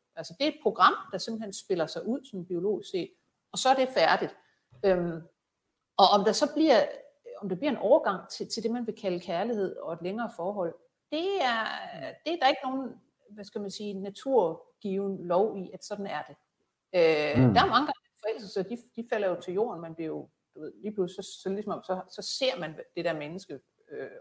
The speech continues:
Speaker 1: og uden, <laughs> uden alle de her kemikalier, og så, så, så går det måske fra hinanden, ikke?
Speaker 2: Ja.
Speaker 1: Eller man har fået opbygget noget, der faktisk kan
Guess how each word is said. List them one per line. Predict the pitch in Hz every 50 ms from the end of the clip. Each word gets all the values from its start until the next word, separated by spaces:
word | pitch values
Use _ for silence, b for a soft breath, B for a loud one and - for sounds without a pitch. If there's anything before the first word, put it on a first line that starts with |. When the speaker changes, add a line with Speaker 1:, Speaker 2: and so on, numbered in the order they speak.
| _ -
Speaker 1:
og | 160 139 - -
uden, | 202 214 254 269 226 -
<laughs> | 208
uden | 226 339 - - -
alle | 220 202 - - 254 -
de | 240 - -
her | 233 - 208
kemikalier, | - - - - 190 180 - - - 214 202 196 214 220 - 208 - B B B B B B -
og | 240
så, | - - 392 - - B B B B B B B
så, | - - 240 262 254 254 240 -
så | - 277 - -
går | 262 240 214
det | 190
måske | 180 165 160 - - 147
fra | - 131 139
hinanden, | 147 147 135 - - - 196
ikke? | 247 _ _ -
Speaker 2:
Ja. | - - -
Speaker 1:
Eller | - 415 370 - - - -
man | 214 202 196 - _ _
har | _ _ - 196
fået | 185 170
opbygget | 202 208 - - 190 175 180 170
noget, | 170 175 185
der | 185
faktisk | - - - 117 - - - - _
kan | _ -